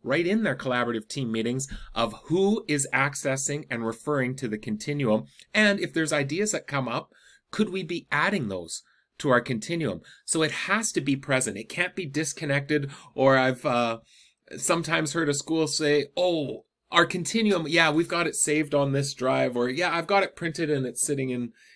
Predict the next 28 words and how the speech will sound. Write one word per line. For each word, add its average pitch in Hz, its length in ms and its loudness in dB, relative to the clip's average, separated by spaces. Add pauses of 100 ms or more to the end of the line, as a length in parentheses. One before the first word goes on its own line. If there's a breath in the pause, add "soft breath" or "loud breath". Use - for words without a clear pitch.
(120 soft breath)
in 120 160 0
an 117 80 0
office 127 540 0
or 101 300 -4
back 131 300 0
in 139 60 -2
my 113 140 -2
classroom." 127 640 -2 (260 loud breath)
No, 147 300 2
it - 120 -8
needs 139 340 -2
to 165 60 -8
be 151 120 -2
front 135 260 -2
and 120 80 -10
center 117 420 -6 (300 soft breath)
within 120 320 0
our 113 100 0
conversations. 110 880 -2 (420 soft breath)
And 160 180 0
then 160 200 2
third, 180 560 2 (300 loud breath)
when 156 320 4
our 143 560 2 (340 soft breath)
continuum 156 920 0 (840)
is 156 680 4 (1000 soft breath)
really 240 360 8
reflecting 160 800 2